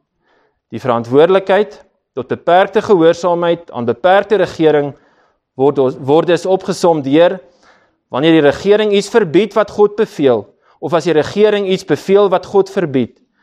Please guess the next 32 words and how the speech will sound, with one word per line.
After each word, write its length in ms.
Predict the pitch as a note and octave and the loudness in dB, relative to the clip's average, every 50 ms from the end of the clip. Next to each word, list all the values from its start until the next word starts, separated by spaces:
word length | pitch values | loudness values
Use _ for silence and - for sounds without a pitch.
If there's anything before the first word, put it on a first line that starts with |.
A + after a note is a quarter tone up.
| _ _ _ _ _ - | _ _ _ _ _ -4
dan 220 | D3+ F3 E3+ D#3+ | -2 -2 -2 2
moet 220 | E3 F#3+ B3 A#3+ - | 2 2 2 2 0
gelowiges 720 | - A3+ F#3 E3 D#3+ F3 E3+ F#3+ F3+ - - F#3 E3 - - | -2 0 0 2 0 2 2 0 0 0 -2 -6 -6 -4 -4
die 140 | D3+ D3 | -2 0
regering 500 | D3 D3 C3+ - - F#3 F#3+ F#3 F3 F3 | 0 0 -2 -2 0 2 2 4 4 2
ongehoorsaam 840 | E3+ D#3 D#3 D#3+ D3 - F3 D3 C3 C3+ C3+ C3+ C#3 - D#3 C#3 C3 A2+ | 0 0 -2 -2 -2 -2 0 2 4 4 2 2 0 -2 -4 -4 -4 -6
wees. 300 | A2+ A2 A2 G#2 - - _ _ _ _ _ _ _ _ _ _ _ _ - | -6 -6 -8 -8 -10 -14 _ _ _ _ _ _ _ _ _ _ _ _ -4
Maar 160 | C3 C3+ C3+ | -2 -2 -2
wanneer 320 | C3 C3+ C#3+ D#3+ F#3+ G3 F#3+ | 0 -2 -2 0 2 4 4
die 80 | F#3 | 4
regering 480 | E3 D#3 - - F#3 F#3 F#3 F3+ F3 E3+ | 2 0 -2 -2 2 2 2 2 2 0
iets 200 | E3+ F#3+ F#3+ - | -2 -4 -4 -4
beveel 480 | - A3+ G3 - - F3+ D3 D3 E3 E3 C3+ D#3 | -4 -4 -4 -4 -2 0 2 2 2 2 2 0
of 140 | F#3+ F#3+ - | 0 0 0
verbied 420 | D4+ A#3 D#3+ C#3 C3+ C#3 C#3 - | -4 -4 -2 -2 -2 -2 -2 -4
wat 160 | C3 B2 A#2 | -6 -6 -4
buite 320 | - B2+ B2 D#3 F#3 G#3+ A#3 | -2 0 0 2 2 2 2
hulle 140 | G#3+ G#3+ G3+ | 2 2 2
magsfeer 480 | F#3+ F3 E3+ F3 - - - F3+ D#3+ C#3+ C3 | 0 -2 -2 -4 -4 -2 0 2 2 2 0
is, 220 | B2 A2+ - - _ _ _ _ _ _ _ _ _ _ _ - | -4 -6 -8 -14 _ _ _ _ _ _ _ _ _ _ _ -4
dan 180 | B2 B2 A#2+ | -4 -4 -2
hoef 300 | A2+ C3 D#3 F#3+ F#3 - - | 0 2 2 2 2 0 -4
gelowiges 800 | G3 D3+ C#3 C#3+ C#3 C#3 D3+ C#3+ - - A#2+ G#2+ G2 - - _ _ _ _ _ _ _ _ _ _ _ _ | -2 0 2 2 2 2 0 -2 -2 -4 -8 -8 -8 -10 -16 _ _ _ _ _ _ _ _ _ _ _ _
nie, 140 | - C3+ D3+ | -10 -6 -6
nie, 100 | F3 F#3 | -6 -4
nie 220 | E3+ D3 D3+ F3 G#3 | -2 0 2 2 4
die 140 | F#3 E3+ | 4 2
regering 580 | D#3+ D3 - - - D#3 D#3 D3 C3+ A#2 G#2+ G2 - _ _ _ _ _ _ _ | 2 0 -2 -2 0 2 2 2 0 -2 -6 -10 -16 _ _ _ _ _ _ _
gehoorsaam 600 | - C3 B2 B2+ B2+ B2+ - - C3 B2 A#2+ A#2 | -6 -2 2 2 2 2 2 0 -2 -2 -2 -4
te 160 | - - A#2+ A2 | -6 -10 -10 -8
wees 320 | A2+ G#2 G#2 F#2+ - - | -6 -6 -6 -8 -8 -12
nie. 160 | - - A#2 | -16 -18 -18